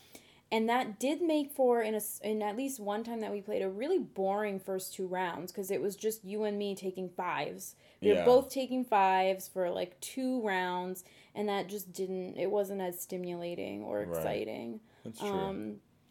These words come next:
Speaker 1: and then the other issue with the staff cards, which we solved with a workaround that has been condoned by the, by the <laughs> designers, is
Speaker 2: Oh, it's, it's actually in the rule book,
Speaker 1: Right.
Speaker 2: is drafting.
Speaker 1: Okay. So, still condoned,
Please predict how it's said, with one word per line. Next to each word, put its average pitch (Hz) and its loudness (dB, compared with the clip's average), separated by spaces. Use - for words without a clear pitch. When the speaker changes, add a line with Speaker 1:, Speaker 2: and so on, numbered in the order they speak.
Speaker 1:
and 233 0
then 226 0
the 220 8
other 320 4
issue 233 -2
with 196 0
the 196 -2
staff 190 -2
cards, 190 -2
which 190 -6
we 190 -8
solved 190 -2
with 190 -2
a 190 2
workaround 180 -4
that - -4
has 175 -6
been 180 -4
condoned 185 -4
by - 0
the, - -2
by 196 -2
the 185 -4
<laughs> 196 -10
designers, 190 -4
is 208 8
Speaker 2:
Oh, 127 8
it's, 120 0
it's 156 0
actually 143 4
in 101 -2
the 85 0
rule 101 -2
book, 92 -2
Speaker 1:
Right. 214 6
Speaker 2:
is 85 -4
drafting. 82 -2
Speaker 1:
Okay. 190 4
So, 214 6
still 226 2
condoned, 214 -2